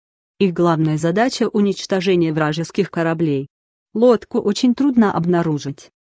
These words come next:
В американской прессе неоднократно поднимался скандал, когда В М С С Ш А случайно выявлял российскую субмарину прямо у побережья страны. При этом сопровождать российский корабль у американцев не получалось,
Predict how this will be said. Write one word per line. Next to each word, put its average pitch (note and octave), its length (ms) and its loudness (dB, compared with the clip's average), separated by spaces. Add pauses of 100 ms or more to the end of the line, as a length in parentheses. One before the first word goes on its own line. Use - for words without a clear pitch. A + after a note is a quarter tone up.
(280)
В F3+ 140 0
американской F#3 720 2
прессе F#3+ 340 2
неоднократно F#3 720 2
поднимался F#3+ 560 0
скандал, D3+ 560 -2 (200)
когда F#3+ 300 2
В F3+ 140 2
М E3 240 0
С A3+ 280 0
С - 240 -8
Ш F#3 260 -2
А - 20 0
случайно E3+ 560 0
выявлял E3+ 480 0
российскую F3+ 580 -2
субмарину F#3 640 0
прямо D#3+ 400 0
у D#3+ 60 -2
побережья D#3+ 680 0
страны. C#3 540 -6 (440)
При G#3 180 2
этом F#3 260 2
сопровождать E3 720 0
российский E3+ 560 -2
корабль E3+ 460 0
у - 20 2
американцев F3 800 0
не F3 120 4
получалось, E3 840 -2